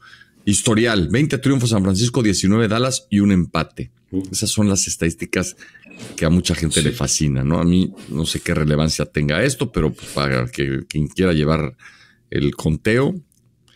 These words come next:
Speaker 1: ahí está. Los últimos tres duelos, ganó San Francisco. Y pregunta Pepe Fede, ¿qué tanto le pesarán las bajas a San Francisco? Muy buena pregunta, ¿no? Purdy y Dak, un buen quarterback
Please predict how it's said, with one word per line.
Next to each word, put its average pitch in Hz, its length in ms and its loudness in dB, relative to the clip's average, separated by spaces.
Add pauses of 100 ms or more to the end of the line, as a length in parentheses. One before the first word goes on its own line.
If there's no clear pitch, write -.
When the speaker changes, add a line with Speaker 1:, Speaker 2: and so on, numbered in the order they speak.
(260)
Speaker 1:
ahí 78 100 0
está. 76 400 -4 (100)
Los 107 160 2
últimos 135 380 2
tres 147 180 2
duelos, 180 640 0 (200)
ganó 82 220 0
San 80 200 -2
Francisco. 69 540 -6 (480)
Y 104 100 2
pregunta 120 640 2
Pepe 82 260 0
Fede, 76 360 0
¿qué 156 140 -2
tanto 143 540 0
le 101 120 4
pesarán 80 540 2
las 78 240 -2
bajas 78 380 -2
a 73 60 -4
San 64 260 -2
Francisco? 64 680 -4 (180)
Muy 78 120 0
buena 76 260 2
pregunta, - 520 -6
¿no? 98 220 -2 (680)
Purdy 156 420 4
y 98 100 6
Dak, 90 260 2
un 110 100 4
buen 120 160 2
quarterback 127 400 0